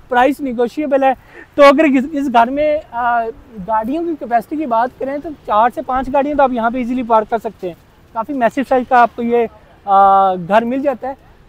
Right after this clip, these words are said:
तो चलते हैं, आ, घर के अंदर। देख सकते हैं, आ, electric fans यहाँ पे इंस्टॉल्ड की गई, सीसीटीवी cameras installed है, fully furnished designer ये house है। साढ़े चौदह करोड़ रुपए इस घर की price है। माशाल्लाह बहुत खूबसूरत मौसम है,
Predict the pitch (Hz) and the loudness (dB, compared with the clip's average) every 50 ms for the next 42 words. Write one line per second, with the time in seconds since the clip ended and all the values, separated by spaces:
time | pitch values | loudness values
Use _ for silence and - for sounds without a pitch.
0 | - 269 247 - 277 269 247 - 320 330 330 311 277 - _ _ - 214 208 208 | -12 -8 -4 -2 -2 -2 0 0 0 0 0 0 -2 -6 _ _ -2 2 4 4
1 | 208 208 208 190 165 196 214 226 - 277 262 247 233 277 277 262 - _ _ _ | 6 4 2 2 0 -2 -2 -2 -2 -4 -4 0 2 2 2 2 0 _ _ _
2 | _ _ _ _ _ - 190 247 240 - 285 240 - 294 277 277 269 233 - - | _ _ _ _ _ -4 -2 -2 0 -2 -4 -2 0 2 2 4 4 2 0 -4
3 | _ _ - 214 208 214 214 208 208 214 226 214 - 285 285 240 - 269 262 262 | _ _ 4 6 8 8 8 8 6 4 2 2 2 -2 -6 -4 -4 -6 -8 -8
4 | - 269 247 226 226 214 214 247 233 208 - - 202 202 214 233 240 214 254 247 | -8 -6 -6 -6 -4 -4 -6 -6 -8 -8 -8 -4 0 0 0 0 -2 -6 -8 -8
5 | 220 226 240 214 - 240 208 - - 247 214 262 226 233 202 226 208 196 202 220 | -8 -6 -8 -8 -8 -10 -14 -14 -14 -14 -10 -10 -10 -8 -6 -4 -4 -4 -4 -4
6 | 208 196 202 190 - _ - 208 214 220 220 226 214 - - - - - - - | -4 -4 -6 -8 -8 _ -2 0 0 2 2 0 0 -2 -4 -16 -20 -20 -18 -10
7 | - 285 277 311 277 - 285 254 254 277 277 277 277 - - 233 196 214 196 208 | -4 -2 -2 -2 0 0 -2 -2 -2 -2 -2 -2 -2 -4 -4 -6 -6 -2 0 0
8 | 196 202 226 240 240 240 240 226 165 180 190 202 - - - 143 139 - - - | 0 0 -2 -4 -4 -2 -2 -2 -2 -2 -2 2 4 4 6 6 4 4 2 0
9 | - - - - - - 247 254 269 285 294 262 - 262 240 240 262 277 262 - | -2 -4 -6 -6 -4 0 2 4 4 4 2 2 0 0 0 2 4 4 2 2
10 | - 262 262 269 262 262 254 233 262 254 247 226 - - - - - - 269 - | 2 2 4 4 4 2 2 0 2 2 0 0 -4 -10 -16 -16 -12 -10 -8 -2
11 | - 254 247 247 - 285 277 - - 240 247 262 269 254 - 285 262 240 240 247 | 0 0 0 0 -2 -6 -8 -6 -4 -2 0 0 -2 -2 -2 -4 -2 0 2 2
12 | 240 - 269 269 262 220 233 262 262 262 - 262 214 - 285 285 240 226 226 208 | 2 2 0 0 0 2 2 2 2 0 -2 -12 -8 -6 -4 -4 -2 -2 -4 -4
13 | - 269 254 247 240 240 | -4 -4 -2 2 2 2